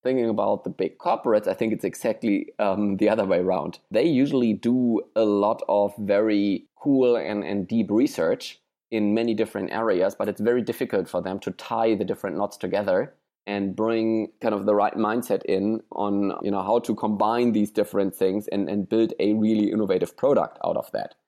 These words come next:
Kind of people working too unconnected on kind of very tiny fractions of the big,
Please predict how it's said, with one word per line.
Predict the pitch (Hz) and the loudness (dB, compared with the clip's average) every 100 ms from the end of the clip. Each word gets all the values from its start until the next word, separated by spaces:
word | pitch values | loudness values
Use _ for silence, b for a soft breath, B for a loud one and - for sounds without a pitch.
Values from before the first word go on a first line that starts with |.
| _ | _
Kind | - 98 | -4 -4
of | 101 | -2
people | 143 135 113 | -2 2 2
working | 107 139 - 120 104 92 - - - | 4 2 2 0 2 0 -4 -14 -8
too | - 131 120 110 - | 2 4 4 2 -2
unconnected | 113 131 127 113 107 107 - 110 95 - | -4 -2 -2 -2 0 -2 -2 0 2 0
on | 104 98 | -2 -2
kind | 110 104 | -4 -4
of | 101 | -2
very | 104 117 123 113 | 2 4 4 2
tiny | 104 - 113 117 107 | -2 -6 -2 0 0
fractions | - 123 - - 98 - | -2 -6 -6 -4 -4 -4
of | - | -4
the | 90 | -2
big, | 92 | -2